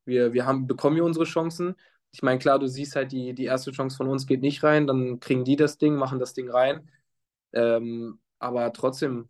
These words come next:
glaub ich, war die Energie auf dem Platz so, dass wir gesagt haben, „Egal was ist, wir, wir machen weiter.“ Und das war ja auch so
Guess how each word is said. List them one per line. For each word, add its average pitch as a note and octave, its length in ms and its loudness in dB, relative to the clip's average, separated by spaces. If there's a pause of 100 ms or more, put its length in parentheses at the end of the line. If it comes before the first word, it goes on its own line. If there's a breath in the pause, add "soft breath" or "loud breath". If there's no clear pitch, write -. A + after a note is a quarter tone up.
glaub A#2+ 220 2
ich, A#2 140 -4
war A#2+ 220 4
die A#2+ 160 -2
Energie A#2+ 360 0
auf C#3+ 140 0
dem C3+ 120 -8
Platz C3 240 -4
so, C3+ 80 0
dass C3+ 160 -2
wir B2+ 60 -6
gesagt B2+ 300 -2
haben, B2 240 -4
„Egal C3 320 4
was B2+ 160 -2
ist, C3+ 280 -8
wir, A#2+ 260 4
wir A#2+ 100 -4
machen A#2+ 240 -4
weiter.“ B2+ 280 2
Und A#2 60 -6
das A#2+ 160 -8
war B2+ 100 4
ja C3 80 4
auch C3 120 0
so C#3 340 -4